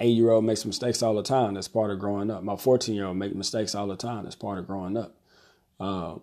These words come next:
but I tell them, I just told my fourteen-year-old this the other day. I said, "You know, you're fourteen,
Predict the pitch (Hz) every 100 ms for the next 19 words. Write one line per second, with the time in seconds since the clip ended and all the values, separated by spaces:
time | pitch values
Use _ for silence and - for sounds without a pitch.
0 | _ 110 110 101 90 113 110 104 107 101
1 | 98 - _ _ _ _ 107 98 113 -
2 | 123 113 104 - 131 131 107 98 98 98
3 | 98 98 95 123 107 95 104 98 90 -
4 | _ _ _ _ _ _ _ 113 107 98
5 | 95 - 113 107 127 131 - 117 107 107